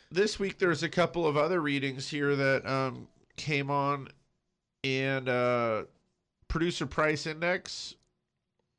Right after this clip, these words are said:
and consumer price index. Before we do that, I, I was eager to, to circle back with you on this one 'cause you pointed out G D P, we were talking about a minute ago, fourth quarter G D P was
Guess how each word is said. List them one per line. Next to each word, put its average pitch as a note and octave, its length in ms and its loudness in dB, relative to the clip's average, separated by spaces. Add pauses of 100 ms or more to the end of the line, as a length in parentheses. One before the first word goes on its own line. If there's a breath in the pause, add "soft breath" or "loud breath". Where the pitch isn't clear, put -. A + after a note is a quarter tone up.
(380)
and B2 260 -2
consumer C3+ 520 -8
price A2 360 -2
index. G2+ 280 -8
Before A3 420 -2
we A3+ 140 -4
do D3+ 220 -4
that, G#2+ 460 0
I, A2 120 2 (100)
I A2+ 120 0
was A#2 240 2
eager C3+ 260 -2
to, G2+ 200 2
to G#2 240 -6
circle A2+ 380 -2
back G2+ 320 0
with G#2+ 180 -2
you G2+ 140 0
on F#2 140 -2
this F#2+ 220 -6
one F#2 160 -6
'cause F#2 220 -6
you D#3+ 140 -2
pointed D#3 440 -4
out G2 400 2 (1300)
G A2 300 0
D D#3+ 160 -2
P, A#2+ 360 -2
we A#2 160 0
were G2+ 120 -2
talking G2 400 -2
about G2 240 0
a A#2+ 40 -6
minute F2+ 240 -4
ago, F2 260 -2
fourth E3+ 460 -2
quarter G2+ 340 2
G F#2 240 -2
D F2+ 140 0
P F2+ 440 -2 (520 loud breath)
was G#2 600 0